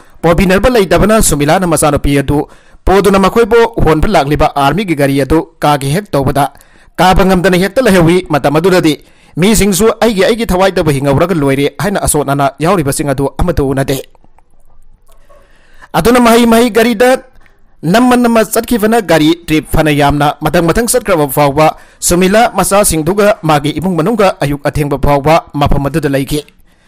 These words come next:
ꯒꯥꯔꯤ ꯑꯃꯨꯛ ꯂꯥꯛꯄ ꯉꯥꯏꯗꯨꯅ ꯂꯩꯔꯤꯉꯩꯗ ꯀꯨꯀꯤꯁꯤꯡ ꯆꯦꯟꯁꯤꯜꯂꯛꯈꯤ꯫ ꯃꯗꯨꯗ ꯑꯩꯈꯣꯏꯁꯨ ꯀꯤꯃꯟꯗꯅ ꯑꯥꯔꯃꯤꯁꯤꯡ ꯑꯗꯨꯒꯤ ꯃꯅꯥꯛꯇ ꯆꯪꯁꯤꯜꯂꯒ ꯂꯩ꯫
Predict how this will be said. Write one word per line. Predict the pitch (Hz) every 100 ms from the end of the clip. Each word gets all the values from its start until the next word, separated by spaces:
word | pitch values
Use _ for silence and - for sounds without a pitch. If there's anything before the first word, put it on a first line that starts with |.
| _ - -
ꯒꯥꯔꯤ | 127 190 226
ꯑꯃꯨꯛ | 262 262
ꯂꯥꯛꯄ | 262 208 -
ꯉꯥꯏꯗꯨꯅ | 240 190 240 254
ꯂꯩꯔꯤꯉꯩꯗ | 190 160 156 147 196
ꯀꯨꯀꯤꯁꯤꯡ | 156 139 143 151
ꯆꯦꯟꯁꯤꯜꯂꯛꯈꯤ꯫ | 135 143 139 139 147 160 - _ - -
ꯃꯗꯨꯗ | 160 175 196 202
ꯑꯩꯈꯣꯏꯁꯨ | 196 214 220 247
ꯀꯤꯃꯟꯗꯅ | - 156 156 180 -
ꯑꯥꯔꯃꯤꯁꯤꯡ | 147 143 180 185 151
ꯑꯗꯨꯒꯤ | 139 139
ꯃꯅꯥꯛꯇ | 139 135 - 156 -
ꯆꯪꯁꯤꯜꯂꯒ | 156 135 143 131 139
ꯂꯩ꯫ | 135